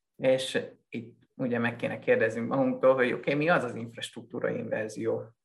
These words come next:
Hát, hogyha Andreas Antonopoulos kérdezzük, akkor neki van erre egy, erre a koncepcióra egy egész jó magyarázata. Ő mondja azt, hogy az infrastruktúra inverzió az,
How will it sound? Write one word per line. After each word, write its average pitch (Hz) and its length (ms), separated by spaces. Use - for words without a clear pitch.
Hát, 151 140
hogyha 151 280
Andreas 156 680
Antonopoulos 127 760
kérdezzük, 123 600
akkor 123 340
neki 120 580
van 120 180
erre 113 260
egy, 117 180
erre 123 200
a 117 80
koncepcióra 120 680
egy 117 160
egész 113 380
jó 123 120
magyarázata. 117 840
Ő 139 120
mondja 127 500
azt, - 300
hogy 113 320
az 123 100
infrastruktúra 135 640
inverzió 127 640
az, 120 120